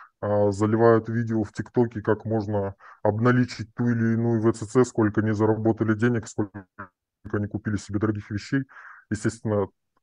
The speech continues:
люди на это смотрят, обращают внимание, интересуются этим, ну и, ну и заходят на рынок. Очень много тем у-, умирает именно по этой причине, потому что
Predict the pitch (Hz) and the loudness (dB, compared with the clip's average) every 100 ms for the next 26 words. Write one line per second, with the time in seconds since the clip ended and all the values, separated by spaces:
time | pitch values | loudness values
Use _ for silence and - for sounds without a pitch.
0 | _ 123 127 113 113 107 107 127 123 107 | _ 0 2 4 2 4 2 2 2 4
1 | 107 107 113 120 110 110 117 131 139 117 | 6 6 6 6 6 4 6 6 6 4
2 | 104 - - - 117 113 113 113 - 143 | 0 -4 -20 -4 -2 2 2 2 4 2
3 | - 113 104 107 104 127 127 170 185 127 | 6 6 6 4 2 2 2 4 6 6
4 | 117 131 120 110 - - _ - 107 117 | 6 6 6 4 0 -20 _ 0 4 6
5 | 127 104 - 143 156 147 147 143 139 139 | 4 2 2 6 6 8 8 8 8 6
6 | 123 117 113 - 127 123 110 98 - 123 | 6 0 -2 2 6 10 10 8 2 2
7 | 120 110 123 117 113 107 110 - 143 120 | 4 4 6 6 4 -2 -4 0 2 2
8 | 107 110 113 - 107 104 | 2 0 -2 2 6 6